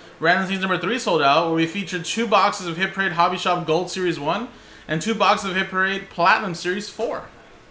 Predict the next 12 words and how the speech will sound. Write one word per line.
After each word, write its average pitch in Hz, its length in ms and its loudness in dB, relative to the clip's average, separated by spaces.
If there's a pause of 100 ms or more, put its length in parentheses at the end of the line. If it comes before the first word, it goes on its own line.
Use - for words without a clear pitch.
(480)
So, 226 460 0 (580)
there's 214 300 2
potential - 640 -4
preview 202 400 -2
cards 185 280 2
that 175 120 2
you 170 80 0
can 170 140 -8
potentially 165 340 -4
be 160 80 -4
chasing 156 420 -2
here. 151 240 -6